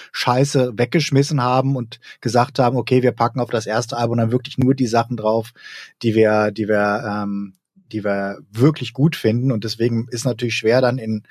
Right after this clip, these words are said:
nach zwei Jahren oder nach drei Jahren schon wieder so ein geiles Ding abzuliefern. Ähm, und, ähm, das macht's natürlich schwierig. Und dann haben ihnen natürlich auch ganz viele Leute gesagt, oh, das ist so geil, dass ihr halt ein bisschen tiefer gegangen seid und dass das halt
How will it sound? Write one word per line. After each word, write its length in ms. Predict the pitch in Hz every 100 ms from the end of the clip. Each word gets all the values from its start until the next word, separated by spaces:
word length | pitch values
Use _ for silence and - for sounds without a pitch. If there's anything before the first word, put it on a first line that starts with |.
| - - -
nach 160 | 117
zwei 280 | 117 - 113
Jahren 320 | 123 117 131
oder 180 | 123 110
nach 80 | 113
drei 200 | - 110
Jahren 260 | 120 113 110
schon 220 | 123 110
wieder 380 | 160 156 123 - - - _
so 120 | 123
ein 60 | 113
geiles 380 | 107 101 110
Ding 180 | - 110
abzuliefern. 680 | 95 - - 104 110 131 147 - - - - - -
Ähm, 500 | 123 120 117 117 113 - -
und, 460 | 117 117 117 117
ähm, 640 | 127 120 117 120 117 120 113 - _
das 260 | - 135 185 -
macht's 360 | - 135 160 -
natürlich 320 | 151 139 127
schwierig. 480 | - 131 202 202 190
Und 120 | 160
dann 140 | 135 131
haben 160 | 151
ihnen 100 | 175
natürlich 400 | 156 143 147 143
auch 80 | 131
ganz 240 | 113 143 -
viele 140 | 135
Leute 280 | 131 127 131
gesagt, 420 | 120 131 147 -
oh, 140 | 160 156
das 160 | 143
ist 140 | - 151
so 120 | 160
geil, 260 | 147 135 151
dass 200 | 139 -
ihr 120 | 147
halt 140 | 143
ein 60 | 139
bisschen 340 | 143 - 139
tiefer 360 | - 175 156 147
gegangen 400 | 143 135 139 151
seid 260 | 131 131
und 80 | 143
dass 100 | 127
das 200 | 135 131
halt 180 | 135 135